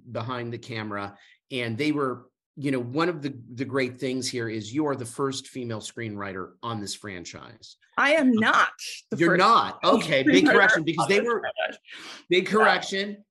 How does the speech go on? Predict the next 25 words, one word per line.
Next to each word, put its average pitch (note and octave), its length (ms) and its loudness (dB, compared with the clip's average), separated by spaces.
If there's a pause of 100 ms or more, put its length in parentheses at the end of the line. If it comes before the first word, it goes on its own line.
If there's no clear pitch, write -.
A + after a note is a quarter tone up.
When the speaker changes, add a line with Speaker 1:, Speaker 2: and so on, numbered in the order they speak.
(200)
Speaker 1:
I D#3 180 6
Speaker 2:
Mm-hmm. C#3+ 80 6
Speaker 1:
know F3 160 4
that F#3+ 160 -2
they G3 100 -2
were E3 120 0
very, E3+ 720 -2
you E3 160 -4
know, C3+ 280 -2 (220)
you C#3+ 280 -8
know, B2 120 -2
they're A#2+ 220 -4
very D3 300 0
proud D#3 380 -2
about F#2 340 -8
this. - 480 -16
Speaker 2:
Yeah, A#3+ 360 0 (160)
yeah. A3+ 320 2
Speaker 1:
Um, A2+ 220 -4
with, A#2+ 120 0
Speaker 2:
Um, G#3 320 0 (100)
Speaker 1:
when C3+ 160 -4
you C3+ 100 -2
became C3+ 320 -6
attached. A#2+ 720 -6